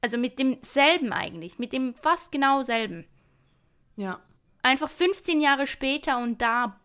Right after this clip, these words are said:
Speaker 1: boom, und da ist es da, oder? Halt auch Deutschland, also es ist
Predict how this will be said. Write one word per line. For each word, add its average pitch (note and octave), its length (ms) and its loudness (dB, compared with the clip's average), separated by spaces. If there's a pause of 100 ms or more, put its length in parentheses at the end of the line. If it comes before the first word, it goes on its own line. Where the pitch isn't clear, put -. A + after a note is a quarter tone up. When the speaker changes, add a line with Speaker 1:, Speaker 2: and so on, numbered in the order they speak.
Speaker 1:
boom, C4 440 4
und G#3+ 220 -8
da G#3 200 2
ist G#3 160 -8
es G3+ 160 -12
da, D#3 320 0
oder? F#3+ 300 -4 (600)
Halt B3+ 200 6
auch B3 160 2
Deutschland, G3+ 680 2
also A3 240 -2
es A#3 220 4
ist B3 220 -6